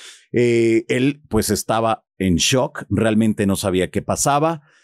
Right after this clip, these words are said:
En eso ve hacia abajo y ve que, ve, que iba llegando un, un camión. Un camión iba pasando en ese momento por donde él se encontraba. El ovni lo soltó,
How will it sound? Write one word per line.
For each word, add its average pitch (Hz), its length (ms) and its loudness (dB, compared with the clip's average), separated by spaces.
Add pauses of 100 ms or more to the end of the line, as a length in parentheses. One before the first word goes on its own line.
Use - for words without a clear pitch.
(220)
En 113 220 2
eso 139 460 2
ve 127 560 0
hacia 101 360 0
abajo 120 420 0
y 110 40 2
ve 113 200 -2
que, 117 120 -4
ve, 107 180 0 (140)
que 113 100 0
iba 120 160 4
llegando 117 720 2
un, 139 400 4
un 131 180 4
camión. 123 680 2 (420)
Un 180 220 4
camión 156 380 2
iba 165 200 2
pasando 147 380 2
en 139 80 4
ese 143 200 2
momento 135 460 2
por 110 220 0
donde 127 380 4
él 135 200 2
se - 140 0
encontraba. 123 840 0 (540)
El 120 220 2
ovni 151 420 2
lo 120 260 2
soltó, 120 680 -2